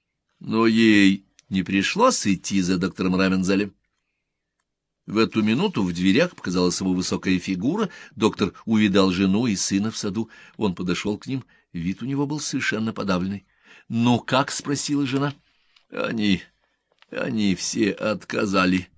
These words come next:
сдавленным голосом сказал он. «Вот и хорошо», — сказала Сильвия. «Гора с плеч,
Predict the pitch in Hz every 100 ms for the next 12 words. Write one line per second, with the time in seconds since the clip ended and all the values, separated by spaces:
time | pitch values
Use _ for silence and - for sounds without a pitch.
0 | _ _ _ _ _ 95 85 98 92 90
1 | 90 85 92 101 - 110 - 98 95 95
2 | - _ - - - 98 110 - 127 -
3 | 175 170 - _ _ _ _ _ - -
4 | 95 95 92 101 92 92 - - 107 123
5 | 165 - 190 175 -